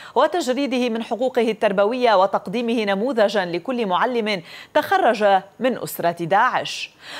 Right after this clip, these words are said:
وإذا كان الأهل قد خافوا ورضخوا ووفروا حماية لأستاذ الضرب،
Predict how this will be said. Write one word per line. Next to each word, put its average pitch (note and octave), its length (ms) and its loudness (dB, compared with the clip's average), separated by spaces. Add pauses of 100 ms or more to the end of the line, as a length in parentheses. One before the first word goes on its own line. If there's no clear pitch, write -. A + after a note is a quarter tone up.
(120)
وإذا C#4 480 6
كان D#4+ 220 2
الأهل E4+ 440 2
قد - 180 2
خافوا D#4+ 480 2
ورضخوا A#3+ 520 4
ووفروا A#3+ 460 4
حماية C4 640 0
لأستاذ F#3+ 560 0
الضرب، G#3 540 2